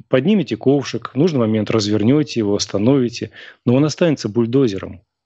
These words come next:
Но только он останется бульдозером уже под вашим управлением. А сейчас получается так, машины живут сами собой, вы на них жалуетесь,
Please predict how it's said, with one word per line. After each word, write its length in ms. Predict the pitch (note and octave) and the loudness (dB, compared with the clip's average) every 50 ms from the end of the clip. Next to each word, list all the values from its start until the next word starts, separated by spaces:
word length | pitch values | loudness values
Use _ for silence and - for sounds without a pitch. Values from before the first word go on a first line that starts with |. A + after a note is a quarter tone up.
| _ | _
Но 180 | - A#2 A#2 A2 | 0 2 2 0
только 480 | A2 - B2+ A#2+ A#2 - A2+ A2 G#2+ - | 2 0 0 0 2 0 0 0 0 -4
он 160 | - A#2+ A#2+ A#2+ | -4 -2 0 0
останется 380 | A#2 A#2 - B2 A#2 A2+ - A2 | 0 0 0 -2 -2 0 -4 0
бульдозером 540 | G#2 A#2+ A#2 A#2+ D#3 D#3 A#2+ A2+ G#2+ A2+ | 2 2 2 4 2 2 0 0 -2 0
уже 120 | A2 G#2 A2 | -2 -2 0
под 180 | - A#2 A2 | 0 0 2
вашим 320 | A#2 C3+ C3+ - - - G2 | 2 2 0 0 -4 -6 -8
управлением. 720 | F2+ - - G#2 G#2+ G#2+ G#2+ G2+ F2 F2 F2 F2 F#2 - _ _ _ - - _ _ - - - - - - | -10 -8 -4 -2 0 0 0 -2 -4 -6 -10 -12 -16 -20 _ _ _ -20 -20 _ _ -20 -20 -20 -20 -18 -2
А 80 | - C3 | -2 0
сейчас 240 | B2 - A#3 A3+ - | 2 2 0 0 0
получается 440 | - E3+ E3 D#3 - E3+ D#3 - - | 0 0 0 2 0 -2 -2 -2 -4
так, 140 | - A2 | -4 -2
машины 400 | - C3 D#3 D3+ - G3 F#3 F3 E3 | 0 0 0 2 2 2 2 2 2
живут 460 | D3 D#3+ E3+ F#3+ G3+ A3+ A3+ - _ _ _ | 2 2 2 2 2 0 -2 -4 _ _ _
сами 320 | - - C3+ A#2+ A2 A2 | -4 -2 0 0 0 -2
собой, 440 | G#2 - - A#2+ A#2 A2 G#2 G2 G2 | -4 -2 -2 -2 -2 -2 -4 -4 0
вы 140 | G#2 B2+ D3 | 2 2 2
на 100 | D#3+ E3+ | 2 2
них 140 | F3+ F3 | 2 0
жалуетесь, 760 | D#3 D3+ F3 F3+ F3 D3 A2 G2+ F#2 - F#2 F2 - - _ | 2 2 2 2 2 0 -2 -4 -6 -10 -16 -16 -16 -20 _